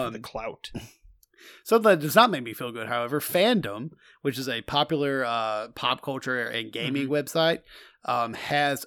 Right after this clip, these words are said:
Speaker 2: acquired, <clears throat> like, the parent company for all these other things. So it was, they
Speaker 1: Ye-, okay.
Speaker 2: just, I don't remember who the parent company was, but now they own GameSpot,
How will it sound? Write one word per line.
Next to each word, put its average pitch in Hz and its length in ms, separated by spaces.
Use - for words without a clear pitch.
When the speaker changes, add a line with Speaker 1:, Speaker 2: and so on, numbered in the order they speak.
Speaker 2:
acquired, 143 840
<clears throat> - 420
like, 139 300
the 123 140
parent 165 300
company 117 300
for 113 140
all 107 80
these 104 140
other 101 180
things. 107 220
So 135 100
it 127 60
was, 135 320
they 147 120
Speaker 1:
Ye-, - 120
okay. - 180
Speaker 2:
just, - 180
I 135 100
don't 151 80
remember 139 240
who 135 80
the 113 60
parent 123 280
company 156 240
was, 160 300
but 127 260
now 151 260
they 143 200
own 120 420
GameSpot, 185 800